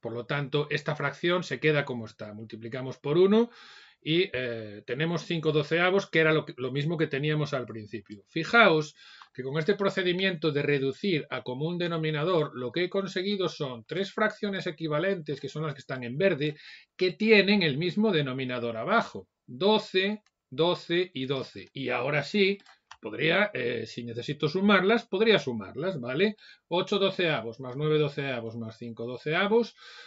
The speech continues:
¿Cómo hacemos para sumar fracciones que tienen abajo el mismo denominador?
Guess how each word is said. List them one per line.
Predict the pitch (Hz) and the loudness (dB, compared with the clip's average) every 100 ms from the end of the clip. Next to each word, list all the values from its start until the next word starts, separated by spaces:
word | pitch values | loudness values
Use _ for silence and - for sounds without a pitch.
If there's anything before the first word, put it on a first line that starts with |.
| - | -16
¿Cómo | - 175 | -8 -2
hacemos | 196 196 180 | 0 0 -2
para | 151 156 156 | -2 0 0
sumar | 151 156 160 151 | 0 0 0 -2
fracciones | - 143 - - 170 156 131 - | -4 -6 -6 -2 -2 -2 -4 -8
que | 135 | -6
tienen | 127 151 151 | 0 2 2
abajo | 151 160 160 | 4 2 2
el | 147 | 0
mismo | 147 165 151 147 | 0 -2 0 -2
denominador? | 139 135 135 131 123 110 | -2 -4 -4 -4 -6 -8